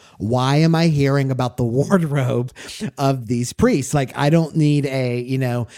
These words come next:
uh, a depiction of what they're going to wear." And so I want to,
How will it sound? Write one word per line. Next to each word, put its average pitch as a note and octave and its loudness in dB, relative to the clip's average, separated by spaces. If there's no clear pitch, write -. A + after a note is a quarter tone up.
uh, C3 0
a C#3 0
depiction C#3+ 0
of B2+ -4
what C3 0
they're D#3 2
going C3+ 0
to - -6
wear." G#2 -4
And C#3 -2
so D3+ 0
I C3+ -4
want C3+ -4
to, F3+ -4